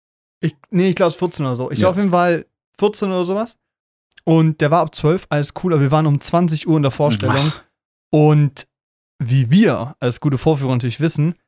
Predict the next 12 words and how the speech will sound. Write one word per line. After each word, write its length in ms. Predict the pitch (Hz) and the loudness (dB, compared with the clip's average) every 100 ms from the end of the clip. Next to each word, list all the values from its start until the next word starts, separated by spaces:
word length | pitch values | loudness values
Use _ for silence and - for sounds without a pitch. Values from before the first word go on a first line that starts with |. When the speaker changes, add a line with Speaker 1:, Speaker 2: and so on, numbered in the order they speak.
| _ - | _ -4
Speaker 1:
darfst 340 | 135 131 - | -2 -2 -4
du, 140 | 143 127 | -6 -4
weil 100 | 123 | -4
der 120 | 120 | -4
Film 200 | - 156 | -2 -2
ja 60 | 131 | 0
dann 180 | 135 | 0
nach 220 | 135 175 - | 0 0 -2
zweiundzwanzig 460 | - 160 151 143 | -4 -2 -2 -4
Uhr 80 | 147 | -4
vorbei 260 | 143 135 135 | -4 -2 0
ist, 240 | 135 - | -2 -6